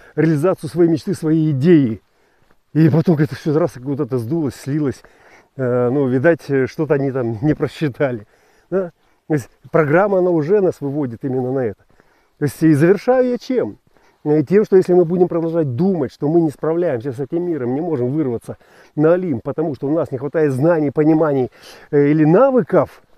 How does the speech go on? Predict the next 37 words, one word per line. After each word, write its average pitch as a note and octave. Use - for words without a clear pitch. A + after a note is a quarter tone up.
то -
есть -
это B2
то, E3+
что C#3
нам D3
пытается D3+
внушить C3+
вот B2+
это D3
коллективное, C#3
э, C#3
поле C#3+
бессознательного, C3
э, C3
самораспаковывающегося D3+
архива, C#3
который B2+
просто D3+
идёт E3
просто D3+
по D3+
инерции D#3+
и B2
распаковывается. D3
И -
все, F3+
кто G3
попал, G#3
тот D#3
попал, C3+
кто D3
не C#3
попал, D#3+
тот C#3
не C#3
попал. B2